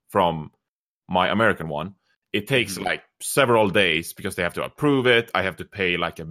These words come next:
Speaker 2: Yeah.
Speaker 1: pretty big fee
Speaker 2: Pain
Speaker 1: to
Speaker 2: in the
Speaker 1: send it.
Speaker 2: ass.
Speaker 1: Yeah, so cryptocurrency solves that problem where it's like, hey, pretty much instant transactions, you barely pay a fee, right? So instead of using dollars on your platform or whatever,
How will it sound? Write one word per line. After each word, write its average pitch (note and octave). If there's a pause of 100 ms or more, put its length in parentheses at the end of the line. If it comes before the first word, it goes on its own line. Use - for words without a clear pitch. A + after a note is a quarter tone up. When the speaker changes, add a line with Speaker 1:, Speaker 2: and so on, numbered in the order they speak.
Speaker 2:
Yeah. G2
Speaker 1:
pretty F#2+
big D#2+ (120)
fee A#2+
Speaker 2:
Pain D#3
Speaker 1:
to B2+
Speaker 2:
in G#2
the A2
Speaker 1:
send G#2+
it. F#2+
Speaker 2:
ass. - (480)
Speaker 1:
Yeah, A2+
so A#2
cryptocurrency A#2+
solves A#2+
that G#2+
problem G2
where F#2
it's F2+
like, F2
hey, G#2 (560)
pretty C3+
much A#2+
instant D3
transactions, A#2 (240)
you G2+
barely A#2
pay G#2
a F2+
fee, D2+ (360)
right? F#2 (500)
So D3+ (200)
instead A#2+
of C3+
using G2+
dollars C3+
on F2
your D#2+
platform E2
or D#2+
whatever, D#2